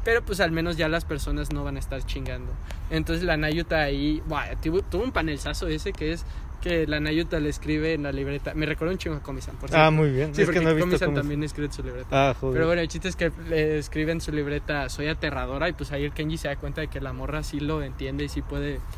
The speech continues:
Speaker 1: escribir. Y que de hecho hasta sentía pena por Kenji y todo lo que hizo de los animales, pues, lo hizo para que el güey se alimentara porque casi no comía.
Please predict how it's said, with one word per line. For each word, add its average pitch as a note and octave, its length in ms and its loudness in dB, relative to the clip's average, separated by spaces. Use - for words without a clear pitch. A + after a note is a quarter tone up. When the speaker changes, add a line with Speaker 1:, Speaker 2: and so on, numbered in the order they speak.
Speaker 1:
escribir. D#3 520 0
Y E3+ 120 6
que E3+ 120 2
de D#3+ 100 4
hecho D#3 180 0
hasta F3 200 0
sentía D#3 640 0
pena D#3+ 260 2
por D#3 160 0
Kenji D#3 280 0
y D#3 60 0
todo D#3+ 180 2
lo F3 160 2
que D3+ 100 -2
hizo D3 220 -2
de D#3+ 80 2
los C#3+ 180 -4
animales, C#3 540 -2
pues, D3+ 120 -4
lo C#3 120 -4
hizo C3+ 160 -4
para C3+ 240 -4
que B2+ 160 -6
el B2 100 -6
güey B2+ 220 -6
se - 100 -4
alimentara C3 540 -4
porque - 240 -6
casi C3+ 200 -6
no C#3+ 140 -4
comía. C3+ 380 -6